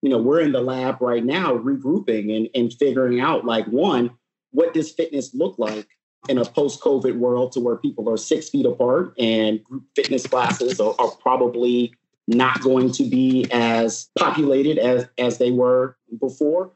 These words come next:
But two, you know, still trying to incorporate this new technology, you know, in, into workouts. And so we're kind of in a,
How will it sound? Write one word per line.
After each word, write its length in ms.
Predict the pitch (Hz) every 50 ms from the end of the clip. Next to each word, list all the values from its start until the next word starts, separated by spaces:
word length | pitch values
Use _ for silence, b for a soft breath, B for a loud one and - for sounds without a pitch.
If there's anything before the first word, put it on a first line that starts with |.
| _ _ _ _ _ _
But 160 | - 143 -
two, 240 | - - 220 269 240 190 -
you 60 | 151
know, 80 | 147 143
still 300 | 139 - - 170 170 170
trying 360 | 165 - 151 151 151 151 147 147
to 240 | - 160 147 139 139
incorporate 800 | 139 135 127 127 - 170 165 160 151 139 139 135 131 135 127 - - _ _ _ _ _ _
this 280 | 143 120 147 147 - -
new 180 | 143 151 160 151
technology, 1000 | - - 143 135 131 131 139 156 165 151 117 - 120 117 113 110 113 113 110 - -
you 80 | 123
know, 160 | 120 117 113 113 110
in, 200 | 131 131 127 - - -
into 240 | 135 131 127 - 127
workouts. 560 | 123 139 156 131 - 95 - - - - 117
And 80 | 110 -
so 360 | - 123 117 117 110 - _ _ _ _ _
we're 120 | 135 131
kind 200 | - 151 156 151
of 120 | 143 131 143
in 100 | 139 135
a, 260 | 127 127 127 127